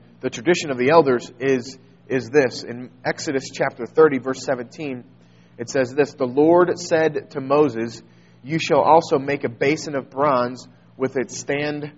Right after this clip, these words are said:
of bronze for washing. You shall put it between the tent of meeting and the altar, and you shall put water in it, with which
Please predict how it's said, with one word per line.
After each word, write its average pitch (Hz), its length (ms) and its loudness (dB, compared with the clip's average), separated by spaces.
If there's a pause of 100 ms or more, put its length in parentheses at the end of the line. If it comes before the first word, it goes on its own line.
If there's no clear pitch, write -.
(160)
of 120 220 -6
bronze 113 640 -2 (240)
for 131 200 -2
washing. 131 640 4
You 135 120 -14
shall 139 160 -4
put 190 200 0
it 196 80 0
between 151 300 -6
the 131 80 -8
tent 160 300 -6
of 131 120 -8
meeting 139 400 -6
and 131 140 -4
the 123 80 -4
altar, 131 460 2 (440)
and 123 140 -6
you 135 80 0
shall 131 200 -2
put 143 220 2
water 127 420 4
in 110 100 -6
it, 107 120 -10
with 123 240 -10
which 131 340 0